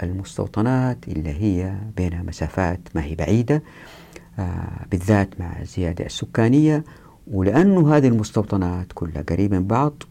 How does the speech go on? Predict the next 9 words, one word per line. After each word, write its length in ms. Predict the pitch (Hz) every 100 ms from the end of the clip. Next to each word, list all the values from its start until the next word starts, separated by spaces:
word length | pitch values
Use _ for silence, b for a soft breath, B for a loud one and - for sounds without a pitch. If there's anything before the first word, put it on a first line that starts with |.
| - _
وفيها 680 | - 82 82 80 90 - 85
نوع 140 | 101
من 60 | 92
الاستقلال، 580 | - - - 98 117 92
هذه 320 | 98 90 92
يأتي 360 | 113 - - 101
إن 40 |
شاء 220 | - 117
الله 360 | 120 117 113